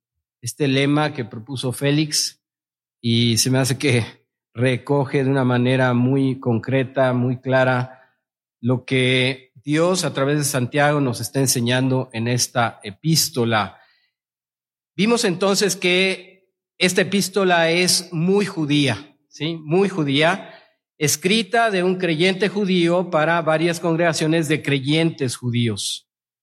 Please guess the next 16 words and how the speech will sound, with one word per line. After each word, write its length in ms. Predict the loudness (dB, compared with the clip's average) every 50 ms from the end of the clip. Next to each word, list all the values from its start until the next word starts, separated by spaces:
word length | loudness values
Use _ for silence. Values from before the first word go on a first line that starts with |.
| _ _ _ _ _ _
Santiago, 1120 | _ -6 -2 0 0 0 0 0 0 2 2 2 2 2 2 0 0 0 -2 -6 -10 -16 -20 -20 _ _ _ _ _ _ _ _ _ _ _ _ _
el 120 | -2 0 0
autor 360 | 0 0 0 0 0 0 2
de 80 | 0
esta 220 | 0 0 -2 -4 -2
carta, 600 | 0 0 0 0 0 0 0 2 2 2 0 -2
es 400 | -2 -4 -2 0 0 -2 -4 -4 -4
el 160 | -2 0 0
medio 300 | 0 2 2 0 0 0
hermano 520 | 2 2 2 2 2 2 2 2 0 0
de 140 | 0 0 0
nuestro 360 | 0 0 -2 -2 -4 -6 -6
Señor 280 | -4 -2 -2 -2 -2 -2
Jesucristo. 520 | -4 -6 -4 -2 -2 -2 0 -2 -2 -2
¿Por 140 | -4 -2 0
qué 260 | 2 2 2 2 -2